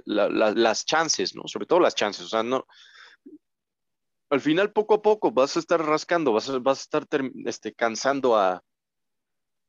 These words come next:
a la línea defensiva de Tampa, y además, justamente, vas a, em,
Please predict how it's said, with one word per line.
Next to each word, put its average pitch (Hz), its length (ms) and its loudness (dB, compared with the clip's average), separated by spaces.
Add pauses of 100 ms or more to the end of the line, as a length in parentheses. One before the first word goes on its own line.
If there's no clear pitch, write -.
(420)
a 101 140 0
la 104 640 2
línea 120 680 2
defensiva 123 540 2
de 127 100 4
Tampa, 131 400 -2 (380)
y 113 80 0
además, 117 480 2
justamente, 123 640 0
vas 131 240 0
a, 117 220 4 (640)
em, 101 640 2